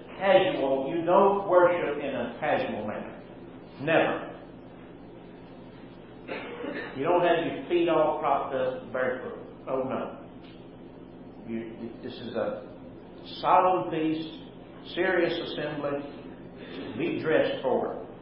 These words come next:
Girded, your shoes on your feet. And back in Ephesians six, it says in verse fifteen, "Have your feet shod with the preparation of the gospel of peace." How do we walk by faith?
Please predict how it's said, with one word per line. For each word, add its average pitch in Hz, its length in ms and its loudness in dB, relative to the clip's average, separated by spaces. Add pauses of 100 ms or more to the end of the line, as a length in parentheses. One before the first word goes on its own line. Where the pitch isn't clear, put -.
(300)
Girded, 202 680 6
your 117 120 -4 (140)
shoes 226 300 4
on 214 240 4
your 156 200 0
feet. - 460 2 (260)
And 123 180 -6
back 165 280 8
in - 120 0
Ephesians 170 680 -2
six, 180 260 0
it 170 240 -4
says 165 360 2
in 165 80 -4
verse 160 240 2 (580)
fifteen, 160 640 0
"Have 143 240 4
your 139 220 -2
feet 170 500 -2
shod 107 600 0 (460)
with 107 120 -8
the 107 180 -6
preparation 143 680 0
of 107 160 -4
the 107 80 -4
gospel 127 540 -2
of - 100 -12
peace." - 260 -10 (440)
How 160 260 4
do 160 80 4
we 156 100 2
walk 156 260 4
by 143 280 0
faith? 117 260 -2